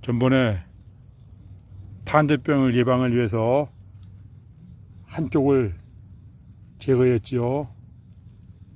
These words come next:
그 제거한 쪽에다가 김장 배추를 심었어요. 네, 폭이 넓어서요.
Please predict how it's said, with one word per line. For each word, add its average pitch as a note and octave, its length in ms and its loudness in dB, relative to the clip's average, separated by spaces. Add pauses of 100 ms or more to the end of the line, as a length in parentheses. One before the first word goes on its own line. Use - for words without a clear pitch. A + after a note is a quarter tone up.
(100)
그 C#3 240 0
제거한 C3+ 440 2
쪽에다가 B2 600 -2 (1160)
김장 C3 520 0 (640)
배추를 A2+ 500 -6 (760)
심었어요. A#2+ 680 -2 (1700)
네, G2+ 320 -6 (220)
폭이 D#3 240 0
넓어서요. A2+ 600 -2